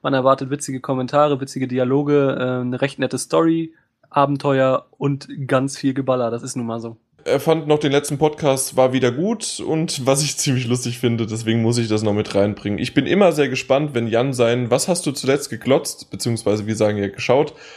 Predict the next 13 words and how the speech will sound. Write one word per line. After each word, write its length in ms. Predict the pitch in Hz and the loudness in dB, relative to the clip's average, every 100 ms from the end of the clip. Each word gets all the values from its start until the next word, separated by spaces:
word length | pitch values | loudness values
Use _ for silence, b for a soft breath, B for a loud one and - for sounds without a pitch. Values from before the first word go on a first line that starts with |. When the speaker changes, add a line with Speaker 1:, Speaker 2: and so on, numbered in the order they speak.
| B | B
Speaker 2:
vorträgt. 600 | - 117 113 107 95 - _ b b | 0 0 2 -4 -4 -8 _ b b
Und 160 | 120 117 | -4 0
immer 220 | 156 156 | 2 4
denkt 300 | 139 147 - | 2 -2 -2
er, 340 | 127 127 127 - | 0 0 -2 -6
"Mensch, 420 | 117 123 120 - - | 0 0 0 -6 0
heute 320 | 123 151 - | 2 2 2
outet 300 | 110 127 113 | 2 0 -4
sich 180 | 110 107 | -8 -4
der 120 | 104 | -2
Jan 200 | 104 107 | 0 0
doch 200 | 110 113 | -2 -4
mal." 300 | 101 98 98 | -4 -6 -6